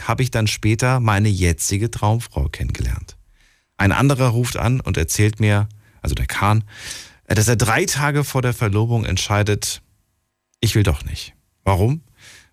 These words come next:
Weil ich einfach das Gefühl habe, es ist nicht richtig. Ich habe das Gefühl, dass diese Entscheidung nicht aus meinem Herzen kommt, sondern weil ich es muss und weil es von mir erwartet wird.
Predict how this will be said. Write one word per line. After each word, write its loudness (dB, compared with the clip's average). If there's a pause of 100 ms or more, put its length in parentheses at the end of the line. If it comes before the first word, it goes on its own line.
Weil 2
ich 0
einfach 0
das -2
Gefühl 2
habe, 2
es 0
ist -2
nicht 0
richtig. -6 (100)
Ich -8
habe 4
das 0
Gefühl, 0
dass 0
diese 2 (580)
Entscheidung 2
nicht -4
aus -6
meinem 4
Herzen 0
kommt, -2
sondern 4
weil 2
ich -6
es -4 (140)
muss 2
und -4
weil 0
es 0
von 2
mir 4
erwartet -4
wird. -14